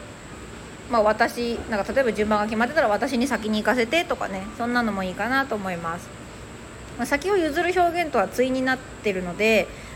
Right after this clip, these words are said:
まあ、あし-、あの、これの対義語的な先を譲る表現は明日ご紹介するんですけど、今回は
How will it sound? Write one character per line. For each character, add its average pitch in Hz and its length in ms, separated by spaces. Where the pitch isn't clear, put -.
ま 294 180
あ、 - 20
あ 269 40
し-、 - 120
あ 220 80
の、 208 160
こ - 140
れ 294 60
の 294 100
対 294 220
義 277 100
語 294 140
的 285 160
な 269 300
先 269 260
を 311 40
譲 269 280
る 349 140
表 392 280
現 381 100
は 370 180
明 220 180
日 233 240
ご 220 60
紹 220 220
介 220 160
す 226 100
る 220 120
ん 220 40
で 185 100
す - 80
け 240 120
ど、 320 200
今 370 120
回 269 200
は 311 240